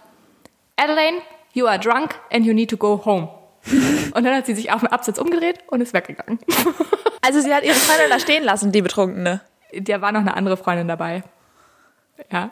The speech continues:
Speaker 1: also die, <laughs> sie hat sie nicht alleine gelassen. Aber es war halt so, es war
Speaker 2: Klare
Speaker 1: halt so ein
Speaker 2: Ansage.
Speaker 1: „You are drunk and you need to go home.“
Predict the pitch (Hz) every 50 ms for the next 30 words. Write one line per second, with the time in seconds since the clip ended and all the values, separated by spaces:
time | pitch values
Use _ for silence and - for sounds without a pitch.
0 | - - - 196 185 190 202 - - - - - - - - - 247 254 202 196
1 | - 214 214 226 226 196 180 180 170 180 190 180 180 180 190 202 - - - 269
2 | - - - - - 339 - - - 269 277 - - 403 349 359 - - 294 285
3 | 294 - - 302 302 - 262 233 233 240 - - - - - - - - _ _
4 | _ _ _ _ _ _ _ _ _ _ _ _ _ _ _ _ - 247 233 -
5 | 254 254 269 254 240 - 233 262 262 220 220 233 233 240 240 240 247 254 262 262
6 | 269 320 - - - - - - 254 254 262 220 196 202 233 254 311 330 339 -
7 | - - - 226 226 226 208 208 226 214 - 196 - 180 180 185 185 254 269 311
8 | 320 359